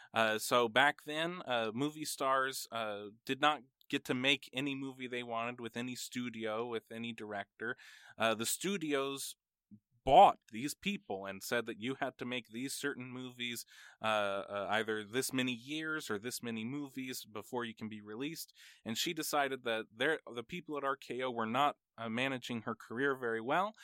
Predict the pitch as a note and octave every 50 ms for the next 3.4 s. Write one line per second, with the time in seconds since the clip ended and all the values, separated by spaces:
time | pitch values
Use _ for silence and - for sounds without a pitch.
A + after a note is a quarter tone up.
0 | - - - - - A2+ - - B2 A2 - - D#3 F3 - - - E3+ - -
1 | D#3 D3+ - - - C3 - - C3 E3 F#3+ G3+ F#3+ E3+ C3+ B2 A#2 A#2 A#2 B2
2 | - - - - _ _ - A2 G#2+ - C3+ C#3+ E3 E3 - - - D#3 C3+ -
3 | - - E3+ E3 E3+ E3 -